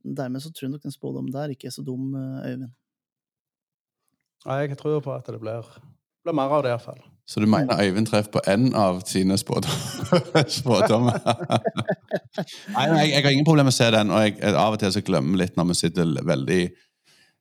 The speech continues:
Speaker 3: eh, sentralt sett, at du har tilgang til det meste, så glemmer vi litt at det er, det er nok av de plassene som hadde hatt skikkelig godt av en, en ølbutikk på nett hvor de kan bestille seks forskjellige bryggeri, så de ikke
Speaker 1: Mm.
Speaker 3: får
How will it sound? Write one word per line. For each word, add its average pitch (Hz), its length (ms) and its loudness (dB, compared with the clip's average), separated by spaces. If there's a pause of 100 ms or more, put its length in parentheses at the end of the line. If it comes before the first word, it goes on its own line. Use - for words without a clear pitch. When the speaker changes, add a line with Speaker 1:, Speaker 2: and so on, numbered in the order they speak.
(200)
Speaker 3:
eh, - 260 -10
sentralt 85 720 0
sett, - 300 -4
at - 160 -4
du 82 80 2
har 85 180 0
tilgang 80 380 0
til 90 80 0
det 90 80 4
meste, 82 240 -2
så 90 100 -2
glemmer 87 360 0
vi 90 80 0
litt - 200 -8
at 82 140 -8
det 87 160 -2
er, 87 180 0 (140)
det 92 160 -6
er 95 80 0
nok 95 240 -2
av 98 80 2
de 95 80 0
plassene - 400 -4
som 82 100 -2
hadde 87 160 -4 (300)
hatt - 160 -16
skikkelig - 560 -4
godt 87 180 -2
av 78 140 0
en, 87 100 -2 (640)
en 110 160 6
ølbutikk 110 480 2
på 98 80 4
nett 104 260 0
hvor 92 140 2
de 90 80 0
kan 87 240 0 (320)
bestille 101 400 2 (160)
seks - 340 -2
forskjellige 95 380 -2
bryggeri, 78 320 -2 (400)
så 104 160 -2
de 92 80 2
ikke 92 180 2
Speaker 1:
Mm. - 80 -10
Speaker 3:
får 92 140 -2